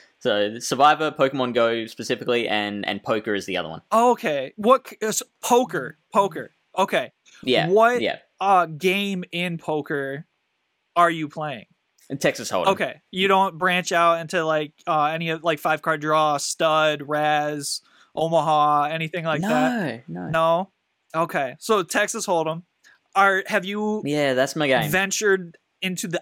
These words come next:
Speaker 2: online world of, of Texas Hold'em?
Speaker 1: Absolutely.
Speaker 2: Oh, really? Okay.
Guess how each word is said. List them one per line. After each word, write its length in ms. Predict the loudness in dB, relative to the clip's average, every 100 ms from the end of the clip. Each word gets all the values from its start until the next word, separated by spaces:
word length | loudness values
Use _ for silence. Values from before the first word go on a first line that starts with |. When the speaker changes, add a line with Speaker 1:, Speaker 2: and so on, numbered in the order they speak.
| -2
Speaker 2:
online 760 | 0 0 -2 -2 -2 -2 -4
world 500 | -4 -2 0 -2 -6 -12 -4
of, 520 | 0 0 0 -4 -12 _
of 220 | -4 -4 -6 -20 _ _ _ -6
Texas 280 | -6 -4 -4
Hold'em? 60 | -2
Speaker 1:
Absolutely. 440 | -2 -2 -4 -6 -12 _ 2
Speaker 2:
Oh, 300 | 6 6 4
really? 420 | 2 0 0 0
Okay. 400 | -2 -2 -8